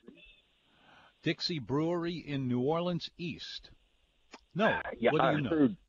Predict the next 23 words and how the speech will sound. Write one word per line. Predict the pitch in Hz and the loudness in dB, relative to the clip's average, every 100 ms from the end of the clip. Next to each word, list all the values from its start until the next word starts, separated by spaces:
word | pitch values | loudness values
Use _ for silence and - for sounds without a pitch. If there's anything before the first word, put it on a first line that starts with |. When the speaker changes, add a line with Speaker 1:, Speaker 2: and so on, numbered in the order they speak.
| - | 2
Speaker 2:
oh, | - 107 277 - - | 2 2 -4 -20 0
<coughs> | - - - - - - - _ _ _ _ _ _ | 2 2 0 -4 -4 -8 -8 _ _ _ _ _ _
it | 131 | 0
was | 131 127 113 - - | 6 8 8 4 0
last | 104 156 165 - | 4 4 4 6
year | 185 180 | 8 8
or | - | 6
so, | 135 127 151 | 6 8 8
they | 123 127 110 - | 6 6 2 4
said, | 143 143 117 | 6 6 6
uh, | 123 113 - - - - _ _ - - | 6 6 4 -8 -14 -16 _ _ -20 -6
uh, | - 107 - - - | 0 0 -2 -16 -2
well, | - - _ - 185 | 0 0 _ -14 -2
basically | - 170 180 170 160 160 156 | 6 6 6 2 6 8 8
it | 139 | 8
was, | 131 139 127 - | 8 8 8 6
uh, | 127 113 - _ _ _ - | 4 4 0 _ _ _ 2
right | 101 170 | 4 6
after, | 170 170 - 160 147 | 6 2 2 2 4
uh, | 131 127 117 - - - _ _ _ | 8 6 6 -4 -20 -20 _ _ _
Mister | - 175 110 | 2 2 4
Benson | 156 185 - 120 | 4 4 2 2
died. | 127 180 | 4 4